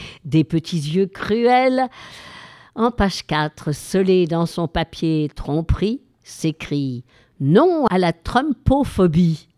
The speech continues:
Le seul but de cet homme est de rendre l'Amérique grande à nouveau. Où est le mal ? En le lisant, vous comprendrez bien que c'est du second degré.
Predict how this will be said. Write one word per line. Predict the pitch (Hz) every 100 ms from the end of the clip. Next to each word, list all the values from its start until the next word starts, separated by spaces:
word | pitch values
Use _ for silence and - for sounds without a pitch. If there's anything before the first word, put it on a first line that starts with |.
| _ _ _
Le | 160
seul | 170 - 170
but | 139 165
de | 156
cet | 156 170 160
homme | 175 165
est |
de | 151
rendre | 165 175 160 160
l'Amérique | 160 151 156 139
grande | 123 139 220 370
à | 277
nouveau. | 220 180 175 165 - _ -
Où | 254
est | 233
le | 190
mal ? | 175 165 160 160 _ _ _ _ _ -
En | 131
le | 131
lisant, | 127 131 151 160 139
vous | 120
comprendrez | 120 139 - 143 131 139
bien | 123 170 220 _ _
que | -
c'est | 139 135
du | 127 127
second | 131 139
degré. | 151 156 143 131